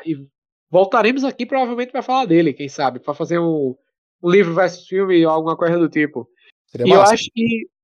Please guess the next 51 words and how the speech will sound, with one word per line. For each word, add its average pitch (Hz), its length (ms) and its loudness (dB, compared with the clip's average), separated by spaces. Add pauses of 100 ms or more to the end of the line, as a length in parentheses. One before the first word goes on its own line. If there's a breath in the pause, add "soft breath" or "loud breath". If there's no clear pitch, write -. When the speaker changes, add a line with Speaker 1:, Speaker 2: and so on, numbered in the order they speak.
(140)
Speaker 1:
eu, 175 180 4
é, 180 320 0
e 208 120 0
eu 220 80 2
acho 233 220 -4
que 247 180 2
outra, 302 340 0
e 320 80 0
outra 415 220 -2
coisa, 277 240 0
galera, 185 240 0
claro 294 260 -2
que 339 60 -4
a 311 40 2
gente 320 100 2
vai 240 120 0
voltar 226 280 -4
a 208 40 -6
falar 202 180 -4
de 170 60 -10
Stephen 175 300 -8
King 175 180 -4
aqui, 202 400 -2 (560 soft breath)
mas 208 580 2 (180)
acho 220 260 2
que 247 100 2
por 285 200 0
fim, 254 500 -2
uma 214 480 -2 (240)
coisa, 226 440 2
por 226 160 -14
fim, 285 180 0
assim, 208 440 -6 (440)
pelo 190 140 4
menos 202 180 0
na, 220 260 -4
na 202 120 -4
parte 185 240 -12
literária 180 420 0
que 175 80 -10
a - 20 -8
gente 170 120 -10
tem 175 100 -10
que 175 60 -18
citar 190 360 -2
dele, 196 200 0
é - 20 0
a 240 80 -2
Torre 302 300 -6
Negra, 202 400 0
né? 190 260 -6